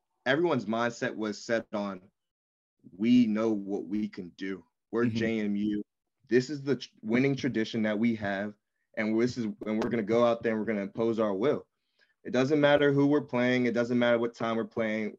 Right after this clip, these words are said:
Speaker 1: where at, doesn't matter. We're gonna go out there and we're gonna play J M U football. And I feel like that was a big part of everyone's mindset this year, because there was, we were going into App State or other games or even Louisville, like, Oh, dang, like,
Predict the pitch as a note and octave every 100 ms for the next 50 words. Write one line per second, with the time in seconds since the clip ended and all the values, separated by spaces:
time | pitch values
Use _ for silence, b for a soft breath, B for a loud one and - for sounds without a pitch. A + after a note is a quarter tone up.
0 | - G#2 A2+ A2+ G#2+ G#2+ - - A#2 A2
1 | G#2+ G#2+ G2 F#2+ _ _ - G#2 A2 A2+
2 | A2+ - A2 G#2 G#2 - A2+ F#2+ G#2 G#2+
3 | G2+ - B2+ - F2+ - b b b A2+
4 | B2 B2 C#3 B2 G#2+ - _ _ _ _
5 | _ _ _ _ _ - B2+ B2+ G2 F2
6 | G#2+ A#2+ A2 _ - G#2+ A#2+ - - G2
7 | - _ - G#2 A2 G#2 E2+ E2+ F#2 A2
8 | A#2+ B2+ - C3+ - D3 C#3+ B2 B2+ A#2
9 | G#2 C3+ D#3+ C3 - C3+ E3 D3+ B2 C3+
10 | B2+ - - - A2+ - - A2 A2 G2+
11 | - A2+ A2 A2 A2 A2 G#2 B2+ D3+ C3
12 | D3+ C#3 A2 G2+ G2 - _ _ G2 F#2
13 | F2+ F2+ F#2+ F#2 F2